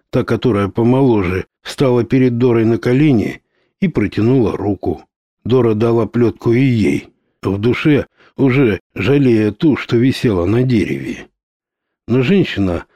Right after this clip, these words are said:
отдала плетку своей напарнице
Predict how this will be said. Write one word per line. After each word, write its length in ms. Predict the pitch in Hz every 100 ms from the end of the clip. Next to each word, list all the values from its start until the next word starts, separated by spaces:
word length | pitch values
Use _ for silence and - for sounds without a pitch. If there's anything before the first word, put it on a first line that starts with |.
| _
отдала 500 | - 117 113 127 123
плетку 580 | 107 147 165 - 104 85
своей 320 | - 120 165 139
напарнице 960 | 98 87 - 92 85 87 - - 85